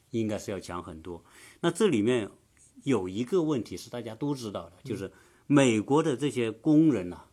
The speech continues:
Speaker 2: 嗯。
Speaker 1: 你说他到底是主人还是，还是，还是什么哈？
Speaker 2: 嗯。
Speaker 1: 有时候我都很，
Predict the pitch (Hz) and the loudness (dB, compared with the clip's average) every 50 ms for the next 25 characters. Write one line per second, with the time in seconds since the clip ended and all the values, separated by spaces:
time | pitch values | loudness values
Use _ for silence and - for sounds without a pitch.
0 | _ - 143 135 131 127 120 123 _ _ _ _ _ _ _ _ - 175 151 135 | _ -16 -14 -14 -14 -14 -16 -20 _ _ _ _ _ _ _ _ -10 -8 -6 -6
1 | 143 - 185 190 185 - - 180 175 180 180 - 190 - 165 127 110 - - 120 | -6 -6 -8 -8 -8 -8 -8 -6 -6 -4 -6 -6 -4 -4 -4 -4 -4 -8 -12 -12
2 | - - 120 104 90 82 82 90 104 - - - 95 - - - 107 92 90 92 | -8 -6 -6 -6 -4 -6 -8 -10 -10 -10 -10 -12 -14 -12 -10 -10 -10 -12 -12 -14
3 | - - 98 107 - - 113 104 92 87 87 - - - - - - 104 117 117 | -12 -10 -10 -10 -8 -6 -6 -6 -6 -8 -14 -18 -20 -20 -20 -14 -6 -4 -4 -2
4 | 127 120 - 123 104 92 90 85 92 92 - 92 - - - - - - 139 127 | -2 -2 -2 -4 -4 -4 -6 -10 -8 -8 -8 -8 -8 -12 -18 -20 -20 -14 -2 2
5 | 127 127 110 156 160 151 120 95 87 90 104 143 - - 113 95 90 87 87 104 | 2 4 6 6 6 6 4 0 -6 -4 -4 -4 -2 -2 -4 -6 -6 -8 -10 -14